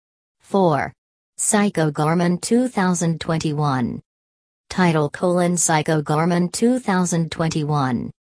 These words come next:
Directors colon Steven Kostanski. Writers colon Steven Kostanski. Cast colon Matthew Nynaber, Kristen McCulloch,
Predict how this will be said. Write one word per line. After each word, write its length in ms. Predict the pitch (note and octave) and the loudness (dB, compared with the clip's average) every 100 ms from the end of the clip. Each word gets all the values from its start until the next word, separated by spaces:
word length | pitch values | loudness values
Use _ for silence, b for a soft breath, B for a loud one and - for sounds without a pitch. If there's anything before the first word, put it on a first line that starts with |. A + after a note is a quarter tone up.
| _ _ _ _ - | _ _ _ _ -2
Directors 580 | F#3+ G3+ A#3 B3+ A#3 - | 0 2 0 0 0 -2
colon 460 | - F3+ F3+ F3 | -2 0 2 2
Steven 500 | F3+ - F#3+ F3+ F3 | 0 0 0 0 0
Kostanski. 1040 | D#3+ C#3 C3+ - C#3+ C#3 C#3 - - A#2 - _ _ _ _ _ _ - | 0 -2 -2 0 0 0 -2 -6 -4 -6 -6 _ _ _ _ _ _ -2
Writers 480 | F3+ F#3+ G3 E3+ - | 2 4 4 2 0
colon 480 | - F3+ F3+ F3+ | -2 0 2 0
Steven 480 | F3+ - F#3+ F3+ E3+ | 0 0 0 0 0
Kostanski. 1000 | - C#3 C3+ - C#3 C#3 C#3 - B2+ A#2 - _ _ _ _ _ _ - | 0 -2 -2 -2 -2 -2 -4 -6 -4 -6 -10 _ _ _ _ _ _ -4
Cast 360 | G3 F#3+ - | 0 0 -2
colon 480 | - F3+ F3 F3 F3 | -4 0 2 2 2
Matthew 380 | E3+ E3+ - D3 | 0 0 0 0
Nynaber, 760 | D#3 D#3 C#3 C#3+ C3+ B2 F2+ - _ - | 0 0 -2 -2 -2 -2 -4 -6 _ -4
Kristen 420 | F#3+ F3+ D3+ D3 | -2 0 0 0
McCulloch, 560 | C#3+ - C#3 C3 A#2+ | 0 -2 -2 -2 -4